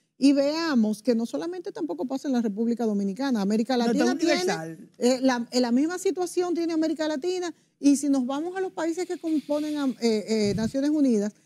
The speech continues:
Speaker 1: a veces me parece que queriendo recomponer y darle lugar a, a todos estos nuevos segmentos de la población que han aparecido,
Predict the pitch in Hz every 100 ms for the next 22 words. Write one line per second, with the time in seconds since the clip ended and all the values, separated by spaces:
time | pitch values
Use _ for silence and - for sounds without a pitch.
0 | _ _ _ 233 254 302 415 403 359 302
1 | 277 247 254 233 233 208 214 240 240 285
2 | 339 392 359 320 - 302 285 247 262 247
3 | 262 302 254 220 226 285 330 311 247 202
4 | 185 180 _ _ _ - 233 226 220 208
5 | 190 - 240 - 294 339 370 381 349 311
6 | 302 330 330 302 277 269 320 320 254 269
7 | 254 240 262 262 269 277 247 254 233 -
8 | 214 175 165